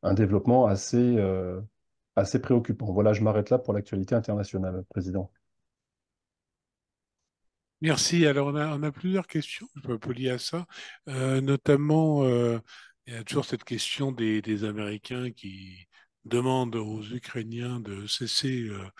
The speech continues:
Speaker 2: leurs, euh, attaques sur les, <laughs> sur les raffineries russes, en même temps que, hein, qu'il y a une grosse attaque sur une centrale, euh, électrique à côté de Kiev. Euh, co-, comment ils peuvent justifier, euh, ce,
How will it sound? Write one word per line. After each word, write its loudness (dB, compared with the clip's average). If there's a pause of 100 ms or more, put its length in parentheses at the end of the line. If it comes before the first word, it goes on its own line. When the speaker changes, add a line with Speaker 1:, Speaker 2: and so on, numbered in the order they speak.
(360)
Speaker 2:
leurs, -8
euh, -4
attaques 0
sur -2
les, -4
<laughs> -6
sur 2
les 2
raffineries -2
russes, 0 (920)
en -4
même 2
temps 4
que, 0 (540)
hein, -8
qu'il -4
y 4
a 0
une -2
grosse 2
attaque 2
sur 2
une -2
centrale, -4
euh, -4
électrique -2
à 4
côté 4
de -20
Kiev. 0 (520)
Euh, 0
co-, -2
comment 0
ils 2
peuvent 4
justifier, -4
euh, -4
ce, -8